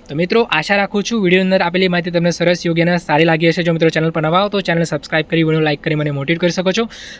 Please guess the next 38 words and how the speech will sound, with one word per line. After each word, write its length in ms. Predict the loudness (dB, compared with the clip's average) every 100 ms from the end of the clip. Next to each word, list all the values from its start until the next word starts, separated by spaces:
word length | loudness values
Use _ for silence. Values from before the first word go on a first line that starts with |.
| -2
અને 100 | 0
એ 40 |
માહિતી 220 | 2 0 0
તમારા 240 | 0 2
જેટલા 280 | 2 0 0
બી 120 | 0
ટાટની 320 | 0 -2 0
અંદર, 260 | 0 0 0
અ, 160 | 0
ઉમેદવારો 440 | -2 0 0 0 0
પાસ 320 | 0 -2 -2
છે 40 | -2
એમના 240 | -2 -2
સુધી 200 | -2 -4
શેર 220 | 0 0
કરી 140 | 2 0
શકો 240 | 0 -2
છો, 180 | -2 -4 -8 -20 -4
જેથી 200 | 0 2
એમને 140 | 0 0
પણ 160 | 0
માહિતી 280 | 0 0 2
આવે 220 | 2 2
અને 200 | 0 -4
તેમને 200 | -2 -2
અંદાજો 340 | -2 0 2 2
લગાવી 220 | 0 -2
શકે 220 | -2 -4
કે 120 | -2
એમનું 180 | 0 0
મેરિટ 200 | 0 0
જે 80 | 0
છે 140 | 0
અત્યારે 320 | 0 0 -2 -2 -18 -14 -6
કેટલું 240 | -2 0
રહેવાની 260 | 2 2 -2
સંભાવના 420 | -4 -4 -2 -2
છે. 160 | 0